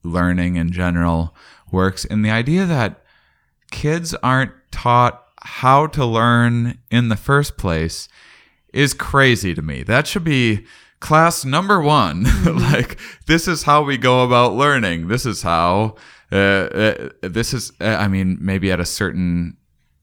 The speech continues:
Speaker 1: age, you need a certain maturity to understand some of the concepts, but, uh, just understanding, like, this is, this is when memory is going to work the best,
Speaker 2: Mm-hmm.
Speaker 1: when you're studying.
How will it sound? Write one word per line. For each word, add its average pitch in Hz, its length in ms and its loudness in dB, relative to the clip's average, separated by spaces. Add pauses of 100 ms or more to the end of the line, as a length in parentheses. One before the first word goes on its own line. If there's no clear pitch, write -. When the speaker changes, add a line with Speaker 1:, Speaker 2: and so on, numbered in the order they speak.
(520)
Speaker 1:
age, 92 440 -2
you 90 100 -4
need 85 180 0
a 85 60 -2
certain 90 320 -4
maturity 85 640 -2
to 82 120 -4
understand 85 560 -6
some 107 220 -4
of 107 160 -4
the 101 80 -2
concepts, 98 840 -4
but, - 340 -4 (520)
uh, 90 200 -2 (140)
just - 280 -4
understanding, 95 800 -2
like, 87 280 -4
this 85 200 -6
is, - 440 -8 (320)
this 80 180 -10
is 80 160 -6
when 87 240 -2
memory 110 440 0
is 107 140 -2
going 101 280 -2
to 107 80 -2
work 104 280 -2
the 101 100 -4
best, 101 400 -2
Speaker 2:
Mm-hmm. - 80 -8
Speaker 1:
when 85 120 -2
you're 80 140 -4
studying. 113 920 0